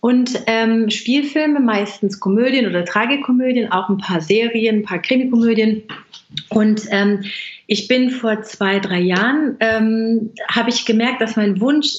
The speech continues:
ähm, mich selbstständig zu machen und ein eigenes Standbein zu haben, unheimlich groß geworden ist, aus verschiedenen Gründen. Und, ähm, ich war, ich, ich liebe Los Angeles und ich bin da öfter und, ähm, bin da über dieses Phänomen Storytelling im Business gest-, äh, gestolpert.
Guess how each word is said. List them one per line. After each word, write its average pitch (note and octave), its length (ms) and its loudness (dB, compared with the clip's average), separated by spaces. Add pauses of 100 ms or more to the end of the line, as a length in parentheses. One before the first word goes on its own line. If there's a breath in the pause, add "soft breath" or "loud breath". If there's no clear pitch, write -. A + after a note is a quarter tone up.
ähm, G#3+ 500 2
mich G#3 380 0
selbstständig B3+ 600 0
zu - 60 -2
machen A3+ 240 0
und G3 140 0
ein G3 80 -6
eigenes F#3+ 320 2
Standbein G3+ 420 -2
zu F3+ 140 -8
haben, F3+ 240 0
unheimlich G3+ 500 0
groß G3 320 0
geworden D#3 460 -2
ist, D3+ 180 -6
aus E3 160 -2
verschiedenen F3+ 380 0
Gründen. D#3 480 0 (680 loud breath)
Und, G#3 400 2
ähm, G3+ 240 2
ich G3+ 180 -4
war, A#3 340 0
ich, - 240 -4
ich F#3+ 300 -2
liebe C4 200 0
Los G3+ 200 -2
Angeles B3 500 0
und G3 140 -2
ich - 100 -4
bin G#3 160 4
da B3 180 0
öfter C4 400 -2
und, G#3+ 320 0
ähm, G#3 220 2 (160)
bin A3+ 300 2
da G#3+ 360 0 (500 loud breath)
über A#3 240 2
dieses A3+ 360 0
Phänomen A#3+ 480 2
Storytelling A#3+ 680 0
im G#3 140 0
Business C#4 360 -2
gest-, - 400 -4
äh, F3 240 2
gestolpert. E3+ 720 0